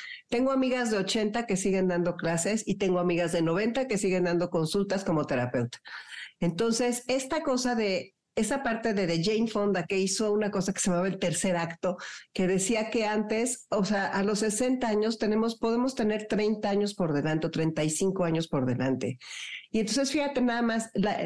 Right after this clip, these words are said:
la etapa adulta es la etapa más larga de la vida. Y entonces, a los sesenta años que la gente se retira o se retiraba,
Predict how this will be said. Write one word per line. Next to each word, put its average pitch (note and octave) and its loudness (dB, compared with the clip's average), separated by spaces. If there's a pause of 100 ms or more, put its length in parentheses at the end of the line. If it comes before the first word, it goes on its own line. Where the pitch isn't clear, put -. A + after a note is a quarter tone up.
(120)
la G#3 2
etapa B3+ -2
adulta A#3 0
es G3+ 0
la A3 2
etapa G#3+ 0
más G#3 0
larga A3 2
de F3 2
la D3 0
vida. F3 0 (1200)
Y A#3+ 0 (220)
entonces, B3 0 (340)
a G#3+ 0
los G#3 2
sesenta B3 0
años A3 0
que E3+ -2
la D#3+ 0
gente F#3+ 0
se F#3+ -2
retira F3 0
o C#3 -2
se C#3+ -2
retiraba, E3+ -2